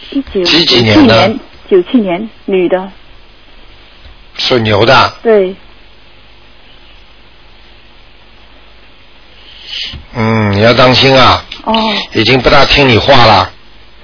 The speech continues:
Speaker 1: 是吗？
Speaker 2: 嗯，明白了吗？
Speaker 1: 哦。
Speaker 2: 心里一，心里都有，都有，心里都有自己一套东西的。
Speaker 1: 哦。
Speaker 2: 嗯，你跟他讲什么，他听，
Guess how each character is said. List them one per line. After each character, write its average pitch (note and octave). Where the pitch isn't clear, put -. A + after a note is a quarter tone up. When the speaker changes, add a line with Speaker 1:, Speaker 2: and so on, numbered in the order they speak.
Speaker 1:
是 C#4+
吗？ B3+
Speaker 2:
嗯， C#3
明 A2+
白 B2+
了 A#2
吗？ F#2+
Speaker 1:
哦。 G3+
Speaker 2:
心 E3
里 A2
一， D#3+
心 E3+
里 C3+
都 D#3+
有， D3
都 E3+
有， G#2+
心 F3
里 C3+
都 E3
有 C#3
自 -
己 A#2+
一 C3
套 C3+
东 C#3
西 C3
的。 G3
Speaker 1:
哦。 G3
Speaker 2:
嗯， A#2+
你 A#2
跟 D#3
他 D#3+
讲 G#2+
什 B2+
么， C3+
他 C3+
听， E3